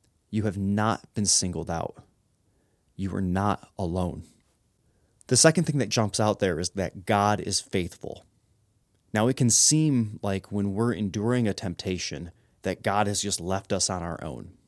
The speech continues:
But it's quite the opposite, actually. Now, as humans, we can often get wrapped up in our feelings, and we focus on God's presence based on those feelings, rather than what the truth is. Just because you're not feeling it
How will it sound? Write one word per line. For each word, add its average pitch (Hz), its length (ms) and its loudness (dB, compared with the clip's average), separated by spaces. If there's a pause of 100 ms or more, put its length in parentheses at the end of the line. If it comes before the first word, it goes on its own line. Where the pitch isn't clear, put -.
(680)
But 95 100 -12
it's - 180 -10 (120)
quite 117 320 -2
the 101 120 -2
opposite, 95 460 -4
actually. - 540 -10 (880)
Now, 110 140 2
as 98 120 -2
humans, 127 380 2
we 110 120 0
can 113 140 -2
often 110 420 -2
get 101 180 -2
wrapped 110 420 0
up 110 160 -2
in 95 80 -4
our 87 100 -6
feelings, 82 560 -6 (440)
and 95 400 -2
we 101 180 -4
focus 113 500 2
on 87 200 -6
God's 87 300 -4
presence 110 520 0
based 95 380 -4
on 82 220 -4
those - 200 -6
feelings, - 560 -4 (400)
rather 95 340 -2
than 95 180 -2
what 82 160 -6
the - 60 -10
truth - 360 -4
is. - 320 -6 (640)
Just 151 200 2
because 165 220 0
you're 131 100 2
not 117 200 -4
feeling 120 560 -2
it 76 220 -8